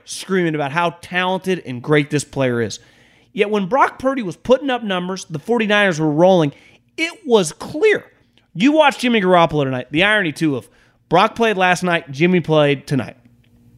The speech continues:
Brock Purdy, th-, there is a wide gap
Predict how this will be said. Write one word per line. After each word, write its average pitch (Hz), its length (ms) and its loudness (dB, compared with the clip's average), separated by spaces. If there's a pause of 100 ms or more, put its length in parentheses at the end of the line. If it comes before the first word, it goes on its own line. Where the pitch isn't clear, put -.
(600)
Brock 226 280 2
Purdy, 151 400 -6 (380)
th-, 202 160 2
there 208 180 4
is 156 100 2
a 143 100 2
wide 143 480 -2
gap 123 280 -8